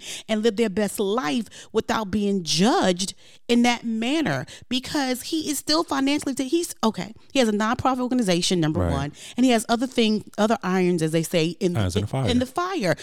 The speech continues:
Speaker 2: Right.
Speaker 1: So he is still, because for me, it made me feel like they were trying to say he, because she makes the money, he's no longer the head of the household. That is not how that works. He is still the head of his household.
Speaker 2: And
Speaker 1: I don't get
Speaker 2: yeah,
Speaker 1: it.
Speaker 2: and it goes back to, and the reason I, I, I put a, a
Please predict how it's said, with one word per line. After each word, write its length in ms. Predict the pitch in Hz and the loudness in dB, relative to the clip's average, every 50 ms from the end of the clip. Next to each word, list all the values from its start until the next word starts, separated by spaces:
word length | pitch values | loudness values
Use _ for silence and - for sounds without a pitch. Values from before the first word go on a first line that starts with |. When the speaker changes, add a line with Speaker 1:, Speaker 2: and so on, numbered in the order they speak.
| - - | -6 -4
Speaker 2:
Right. 160 | 208 196 92 85 | -2 0 2 2
Speaker 1:
So 120 | - 285 | 0 0
he 240 | 277 339 370 302 311 | -2 -4 -6 -6 -6
is 80 | 320 | -6
still, 460 | - - - - 349 381 392 370 349 - - - - - | -6 -8 -2 0 2 2 2 2 0 -2 -6 -10 -8 -6
because 300 | 262 - 320 294 285 - | -2 0 2 0 0 0
for 120 | - 269 | -2 0
me, 220 | 269 294 339 370 339 | 2 2 2 2 2
it 60 | 277 | 0
made 280 | 269 269 277 269 247 247 | 0 0 -2 -2 -2 -4
me 100 | 262 247 | -4 -6
feel 260 | - - 262 262 262 | -4 -2 -2 0 0
like 300 | 262 247 254 254 226 - - - | 0 0 0 -2 -4 -6 -8 -6
they 80 | - 247 | -2 -2
were 60 | 262 | 0
trying 140 | 254 - 269 262 | 0 0 0 2
to 40 | |
say 100 | - 254 | 2 2
he, 180 | 240 285 269 208 - - - - - 220 | 2 2 0 0 -4 -12 -20 -16 -8 -6
because 240 | 226 - 277 269 - | -2 0 2 2 2
she 140 | - 302 277 | 2 2 2
makes 200 | 277 262 247 - | 2 0 0 0
the 80 | 269 | 0
money, 160 | 262 262 262 254 | 2 2 2 2
he's 140 | 262 240 220 | 2 2 2
no 140 | 240 247 | 2 2
longer 260 | 247 240 247 247 233 226 | 2 2 2 0 0 0
the 80 | 226 | 0
head 120 | 220 262 240 | 0 0 0
of 80 | 202 | 0
the 80 | 214 202 | 0 -2
household. 460 | - - 294 339 330 - - 226 202 | 0 0 0 -2 0 2 2 2 4
That 120 | 269 - 381 | 2 2 0
is 80 | 285 | 0
not 280 | 214 226 247 240 - - | 0 2 0 0 0 -2
how 120 | 240 226 214 | -2 0 2
that 200 | 233 240 - 214 | 2 0 0 0
works. 280 | 269 294 262 254 - | 0 2 2 0 0
He 120 | - 294 269 | -2 -4 -4
is 100 | 247 - | -4 -6
still 420 | - - 302 311 294 269 247 240 - - - - - | -4 -2 0 2 4 4 4 4 2 -4 -12 -14 -4
the 140 | - 233 247 | 0 0 0
head 280 | 247 - 339 339 320 302 - | 0 2 0 0 0 0 2
of 200 | 247 233 226 - | 2 2 2 2
his 300 | - 240 233 247 247 - - - - | 0 0 0 0 -2 -4 -10 -20 -18
household. 920 | - - - - - 480 523 466 415 - - - 208 175 120 110 80 67 - - - - | -10 -6 -4 -2 0 2 0 0 -2 -6 -8 -6 -4 -4 -4 -4 -6 -10 -12 -14 -6 -4
Speaker 2:
And 260 | 110 107 104 - - - - - - | -2 -2 -2 -4 -10 -16 -20 -10 -4
Speaker 1:
I 80 | - 151 | 0 2
don't 220 | 349 339 285 233 | 2 2 0 -2
get 200 | - 302 403 494 107 | -4 -2 0 2 2
Speaker 2:
yeah, 180 | 107 - - | 4 2 2
Speaker 1:
it. 80 | - - - | -2 -4 -4
Speaker 2:
and 160 | 117 104 107 | -2 -2 -2
it 80 | 117 - | 0 2
goes 240 | 127 123 127 123 | 2 2 2 0
back 240 | - 104 101 101 - - | 0 -2 -4 -2 -4 -4
to, 300 | - 95 90 92 95 - | -4 -4 -2 -2 -4 -4
and 120 | 98 104 98 | -4 -2 -2
the 60 | 95 | 2
reason 320 | 95 107 117 110 - 104 | 4 4 4 4 4 2
I, 180 | 95 95 90 80 - - | 0 0 -2 -4 -6 -6
I, 140 | 92 90 98 - - | -6 -6 -6 -8 -8
I 80 | - 101 | -10 -10
put 260 | - - - 95 90 | -6 -2 -2 0 0
a, 200 | 85 85 85 - - - | -2 -4 -6 -8 -10 -10
a 340 | 98 98 92 95 92 - | -12 -10 -10 -12 -14 -16